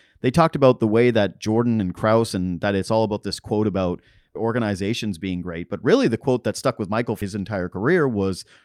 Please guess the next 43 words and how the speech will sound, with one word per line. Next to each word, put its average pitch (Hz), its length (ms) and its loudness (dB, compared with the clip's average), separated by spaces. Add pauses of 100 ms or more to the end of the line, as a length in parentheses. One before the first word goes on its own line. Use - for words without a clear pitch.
(240)
early 165 260 2
on, 135 260 2
Reinsdorf 135 500 0
and 110 100 -2
Krause 151 300 0
referred 127 320 -4
to 117 80 -4
him 123 200 0
as 95 220 -6
their 123 260 0
property 95 760 -2 (360)
when 123 340 2
he 117 140 0
wanted 135 280 0
to 127 60 -4
come 135 160 0
back 135 200 2
from 131 120 0
his 120 140 0
foot 185 180 0
injury. 85 400 -4
And 95 100 -4
they 117 120 2
just 139 160 -4
leave 127 220 -2
that 120 160 0
out 117 80 0
of 107 80 -4
the 101 60 -2
documentary. 107 720 -4
And 113 260 -2 (360)
that's 185 260 0
my 240 180 2
one, 165 360 0
if - 160 -4
I 139 60 4
have 139 160 0
one 156 240 -2
critique 143 360 -6
of 98 120 -8
this 101 160 -8
thing, 82 340 -8 (420)
and 120 420 0